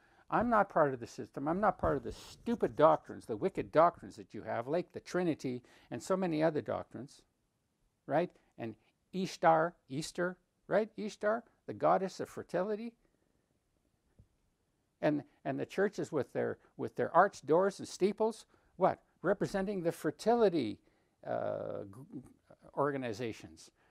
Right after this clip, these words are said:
uh, worshiping Ashtoreth and Baal. That's who is being worshipped there in the name of the Lord Jesus Christ, taking his name in vain. Wow. Talk about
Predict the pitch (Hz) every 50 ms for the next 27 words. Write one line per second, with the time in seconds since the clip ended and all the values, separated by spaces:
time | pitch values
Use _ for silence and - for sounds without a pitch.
0 | _ _ _ 160 123 120 120 117 117 110 123 180 185 - 156 - 160 151 170 185
1 | 214 220 - - - 190 143 - - - _ _ _ _ _ _ _ _ _ _
2 | _ _ _ _ _ _ _ _ _ _ _ _ _ _ _ _ _ _ _ _
3 | _ _ _ _ _ - 139 123 151 180 202 208 139 - - _ _ _ _ _
4 | _ _ _ _ _ _ _ _ _ _ _ _ _ _ _ - 202 220 214 -
5 | - - - - 226 220 220 220 220 - - - _ _ _ _ _ _ - 170
6 | 160 143 - 202 196 170 151 170 208 214 - - 151 - 185 175 175 - 180 160
7 | 160 160 156 165 202 233 220 202 185 160 175 175 196 190 170 147 190 180 - 117
8 | 113 - - - 208 185 139 - _ _ _ - - 202 214 196 - - 202 202
9 | 196 175 147 - 180 208 208 196 180 - 185 180 180 180 175 175 170 165 151 143
10 | 131 131 135 139 139 123 95 78 - _ _ _ _ _ _ _ _ _ _ _
11 | _ _ _ _ _ _ _ _ _ _ _ _ _ - 147 123 139 143 143 131
12 | 127 123 113 104 98 90 - - _ _ _ _ _ _ - - 160 151 139 -
13 | - 143 120 131 120 104